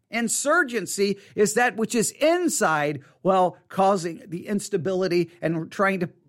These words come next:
bring about change or taking over from the inside. And both concepts are work, are happening within Christianity. Now, typically the way this is taught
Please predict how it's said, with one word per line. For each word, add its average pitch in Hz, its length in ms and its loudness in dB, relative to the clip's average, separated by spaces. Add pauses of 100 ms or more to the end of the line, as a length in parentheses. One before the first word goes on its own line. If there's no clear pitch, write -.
(360)
bring 208 300 2
about 185 300 2
change 208 560 0
or 147 80 -4
taking 190 440 -4
over 180 320 2 (160)
from 196 240 2
the 190 160 -2
inside. 190 540 0 (160)
And 180 200 -6
both 247 340 2
concepts 220 840 0 (280)
are 175 200 0
work, 220 480 0
are 165 140 2
happening 185 480 0
within 175 340 0
Christianity. 143 800 -2
Now, 170 140 -4
typically 294 600 -2
the 185 200 0
way 180 220 2
this 151 220 -6
is - 160 -10
taught - 340 -4